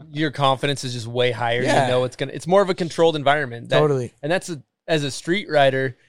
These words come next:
Speaker 1: that's the thing too with the, the convex rolls, and you get, you look at it from the bottom,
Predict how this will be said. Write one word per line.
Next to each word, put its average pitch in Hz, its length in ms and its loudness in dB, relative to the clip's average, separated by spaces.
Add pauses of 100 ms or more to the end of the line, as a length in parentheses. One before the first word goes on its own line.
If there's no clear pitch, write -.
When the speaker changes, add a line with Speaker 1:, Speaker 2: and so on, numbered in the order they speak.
(140)
Speaker 1:
that's 196 180 2
the 202 100 0
thing 170 260 2
too 220 180 -6
with 151 160 -6
the, 139 100 -2
the 131 240 -6
convex 143 540 2
rolls, 175 400 0
and 139 180 -8 (280)
you 151 100 -4
get, 165 140 0
you 156 180 -4
look 170 220 -2
at 160 120 0
it 147 200 -6 (840)
from 160 140 -6
the 135 80 -4
bottom, 143 480 2